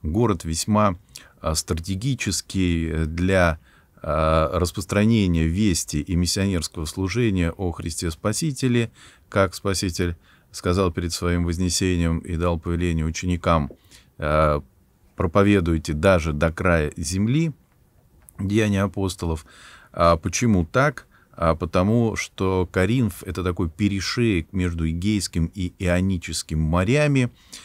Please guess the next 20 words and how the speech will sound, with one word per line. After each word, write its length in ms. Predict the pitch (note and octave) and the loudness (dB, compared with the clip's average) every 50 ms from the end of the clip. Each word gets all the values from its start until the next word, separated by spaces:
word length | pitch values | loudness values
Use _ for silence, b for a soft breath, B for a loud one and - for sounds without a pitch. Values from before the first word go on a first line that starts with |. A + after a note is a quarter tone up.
| B B B B B | B B B B B
а, 220 | - - D#2+ E2 | -2 0 2 2
в 100 | E2 - | 0 -2
шесть 280 | - - B2+ C3 A#2+ - | -2 0 2 2 2 0
с 40 | - | -2
половиной 600 | - G2+ F#2 F#2+ F#2+ F#2 G2+ F#2+ F#2 F2+ F2 E2 | -2 0 0 2 2 2 2 2 2 2 0 0
километров. 800 | - - F#2 F2+ F#2 G2 G2 F#2+ F#2 E2 C#2+ - - - - - | -2 -2 0 2 2 2 2 2 0 0 -2 -4 -8 -14 -14 -14
Известно, 520 | A#1+ A#1+ D2+ E2+ G2+ G2+ F2+ - - C#2 C#2 | -12 -10 -6 -4 -2 -2 -2 -2 -4 -6 -8
что 500 | - - - - - D#2 C#2+ C#2 C2+ C2+ | -8 -10 -14 -12 -10 -8 -8 -6 -6 -8
этот 180 | C2 - D#2 | -6 -8 -8
город 260 | D#2 G2 G#2 F2+ E2+ | -4 -4 -2 -2 -2
был 160 | D#2+ D2+ D#2+ D#2 | -2 -2 -2 -4
очень 320 | D#2 D2+ - F#2 E2+ D#2+ | -4 -4 -4 -2 -2 -2
богатый, 680 | D#2 F#2+ F#2+ G2+ A2 C3 C#3 B2 - - G2+ F2+ F2 B B B B B B B | 0 0 -2 -2 0 0 0 0 2 0 -2 -2 -2 B B B B B B B
большой 400 | - F2 F2+ F#2+ F#2 - F#2+ E2+ | -2 0 0 0 0 0 0 2
миграцией. 680 | E2+ F2+ F2+ G#2 A#2 C3+ B2+ A#2+ - - - G2 F2 D#2+ | 2 0 0 0 2 2 2 2 2 0 0 0 0 -2
Т-, 180 | - - - | -2 -8 -8
и 160 | - G2 F2 | -4 -2 -2
в 100 | E2 F#2 | 0 0
этом 320 | A#2 A2 - F#2+ F2 D#2+ D2+ | 0 0 0 0 0 0 0
городе, 560 | F#2 B2 D#3 E3 D#3+ B2+ F2 E2 D#2 C#2+ C2 | 0 0 0 2 0 0 -2 -2 -6 -6 -6